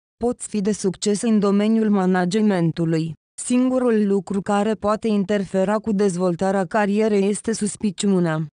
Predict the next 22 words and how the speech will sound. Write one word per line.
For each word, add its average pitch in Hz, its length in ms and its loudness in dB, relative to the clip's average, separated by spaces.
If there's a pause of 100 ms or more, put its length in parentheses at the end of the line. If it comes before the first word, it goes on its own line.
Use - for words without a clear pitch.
(160)
Fiind 233 320 0
sensibilă, 185 880 -2 (240)
te 220 100 -4
acomodezi 202 640 0
cu 233 100 -4
ușurință 208 600 0
în 208 100 4
orice 202 340 0
echipă. 180 600 -2 (260)
Pentru 202 380 0
tine, 196 460 0 (300)
nu 220 160 6
este 247 320 0
nicio 202 380 2
problemă 202 520 0
de 214 120 -2
a 214 100 2
deveni 190 460 2
lider. 165 540 0 (300)
Sănătate 202 580 0
și 208 180 -2
boli. 170 380 0